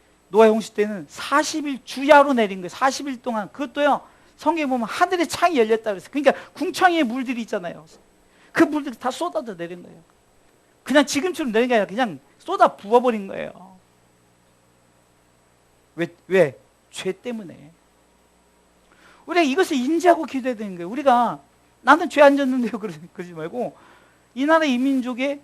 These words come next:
죄를 놓고, 우리가 대표성을 놓고, 하나님, 이 나라 이 민족의 우상 숭배, 이 나라 이 민족의 하나님이 싫어하는 동성연애, 하나님이 싫어하는 어떤 다른 것들,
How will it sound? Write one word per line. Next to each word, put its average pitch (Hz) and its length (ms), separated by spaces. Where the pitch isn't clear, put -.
죄를 269 320
놓고, 220 260
우리가 220 200
대표성을 294 580
놓고, 247 320
하나님, 233 520
이 220 100
나라 214 180
이 196 120
민족의 170 520
우상 233 360
숭배, 165 380
이 226 100
나라 233 200
이 208 140
민족의 196 300
하나님이 233 340
싫어하는 214 480
동성연애, 214 600
하나님이 240 380
싫어하는 202 540
어떤 202 400
다른 233 300
것들, 214 420